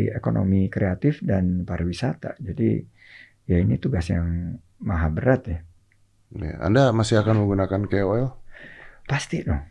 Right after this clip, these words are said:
Speaker 2: Nah,
Speaker 1: pasti,
Speaker 2: kan kemarin
Speaker 1: pasti.
Speaker 2: K O L
Speaker 1: Tapi,
Speaker 2: dihina-hina.
Speaker 1: tapi gua kan, eh, gua perlu masukan lu sebetulnya.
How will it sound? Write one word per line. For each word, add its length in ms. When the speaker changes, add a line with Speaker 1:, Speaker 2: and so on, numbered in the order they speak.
Speaker 2:
Nah, 120
Speaker 1:
pasti, 300
Speaker 2:
kan 160
kemarin 320
Speaker 1:
pasti. 160
Speaker 2:
K 60
O 100
L 80
Speaker 1:
Tapi, 160
Speaker 2:
dihina-hina. 1160
Speaker 1:
tapi 360
gua 220
kan, 240
eh, 580
gua 380
perlu 180
masukan 460
lu 160
sebetulnya. 580